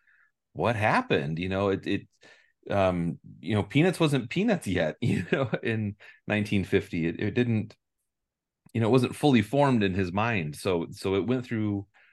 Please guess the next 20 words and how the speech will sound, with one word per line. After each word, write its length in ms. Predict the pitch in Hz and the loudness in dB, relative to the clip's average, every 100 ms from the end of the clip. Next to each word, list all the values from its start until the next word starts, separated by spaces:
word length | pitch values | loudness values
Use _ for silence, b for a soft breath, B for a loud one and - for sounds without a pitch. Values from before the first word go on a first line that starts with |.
| b _ - | b _ -8
uh, 160 | 95 | -6
quite 300 | 90 - 123 | -6 6 8
an 80 | 123 | 10
evolution 560 | 104 95 98 110 - 90 | 8 6 6 6 4 0
in 80 | 92 | 2
that 180 | - | -2
first, 480 | - 104 98 - - b b b _ _ 95 | 2 2 2 -2 -12 b b b _ _ 0
um, 560 | 98 92 82 80 76 - _ _ _ _ _ _ _ _ _ _ _ _ _ _ _ _ _ _ _ _ _ _ _ _ _ - | 4 4 4 0 -2 -10 _ _ _ _ _ _ _ _ _ _ _ _ _ _ _ _ _ _ _ _ _ _ _ _ _ 0
it 60 | |
went 140 | 117 117 | 2 2
through 140 | 110 | 0
quite 200 | - 123 | 4 4
an 80 | 113 | 4
evolution 480 | 107 98 120 123 95 | 2 2 2 2 -2
in 60 | |
that 180 | 82 78 | -4 -4
first, 400 | 98 87 - - | -4 -4 -6 -14
uh, 320 | - 87 78 76 | -4 0 0 0
decade. 640 | 78 82 - 65 65 62 | 0 0 0 -2 -4 -8
So, 380 | - 82 78 | 0 2 2